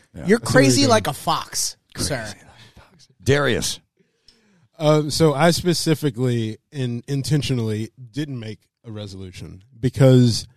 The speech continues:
Speaker 3: I found that, like, making a resolution on New Year's was like programming myself to, like, I don't know, have,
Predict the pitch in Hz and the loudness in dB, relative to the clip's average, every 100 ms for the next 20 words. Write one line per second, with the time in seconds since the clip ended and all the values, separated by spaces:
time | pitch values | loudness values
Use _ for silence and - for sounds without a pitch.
0 | _ _ 131 117 160 175 165 135 123 117 | _ _ -12 -6 -2 -2 0 -4 -4 -8
1 | - _ 127 135 175 147 117 123 117 120 | -12 _ -14 -10 -8 -6 -6 -6 -6 -8
2 | 120 - 110 104 110 104 107 113 107 92 | -8 -10 -14 -14 -14 -10 -6 -4 -4 -8
3 | 87 98 - _ _ - 107 123 107 - | -10 -10 -12 _ _ -20 -10 -8 -8 -12
4 | - 165 147 139 127 120 113 127 - _ | -4 0 2 0 -2 -4 -10 -12 -18 _
5 | _ _ _ _ _ _ _ 131 123 - | _ _ _ _ _ _ _ -6 -6 -4
6 | 117 110 - 107 101 95 _ _ _ _ | -4 -6 -6 -6 -6 -10 _ _ _ _
7 | _ _ _ _ _ 139 127 113 104 - | _ _ _ _ _ -8 -6 -4 -6 -8
8 | 131 135 135 131 - | -4 0 0 -2 -4